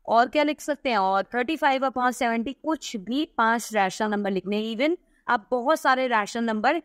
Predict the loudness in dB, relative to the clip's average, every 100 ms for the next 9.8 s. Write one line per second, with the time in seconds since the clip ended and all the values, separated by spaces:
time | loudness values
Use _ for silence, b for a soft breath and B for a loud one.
0 | -6 -6 -4 -6 -4 2 2 4 2 0
1 | -2 -2 -2 0 -2 0 -2 -2 -10 _
2 | _ _ _ _ _ _ _ _ _ _
3 | _ _ _ 4 4 4 0 -2 2 2
4 | 2 0 0 2 0 0 -6 -4 0 0
5 | 0 0 0 2 2 2 0 -2 0 0
6 | 0 0 0 0 2 2 2 -2 0 2
7 | 2 2 0 -2 -2 0 0 2 0 2
8 | 0 0 0 0 0 -2 -2 0 0 2
9 | 0 0 -2 0 0 2 0